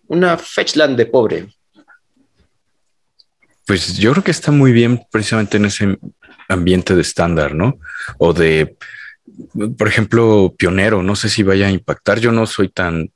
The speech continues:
Speaker 2: tan bueno juzgando cosas de Pionero como ustedes, pero se me hace que igual en Pionero que no tienes Fetchlands, pues esta puede ser una opción para arreglar o empezar a, a, a buscar tres colores, ¿no?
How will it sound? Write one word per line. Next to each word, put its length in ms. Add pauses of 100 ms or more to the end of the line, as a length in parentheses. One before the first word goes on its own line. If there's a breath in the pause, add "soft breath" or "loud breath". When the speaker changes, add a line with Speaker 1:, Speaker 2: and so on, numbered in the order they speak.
(100)
Speaker 2:
tan 200
bueno 260
juzgando 580
cosas 280
de 80
Pionero 380
como 180
ustedes, 580 (1000 loud breath)
pero 320
se 100
me 80
hace 180
que 140
igual 380
en 100
Pionero 380
que 100
no 140
tienes 500
Fetchlands, 500
pues 140
esta 220
puede 220
ser 160
una 120
opción 320 (420 loud breath)
para 200
arreglar 420 (280 loud breath)
o 100
empezar 340
a, 220
a, 260 (140)
a 40
buscar 420
tres 240
colores, 480
¿no? 180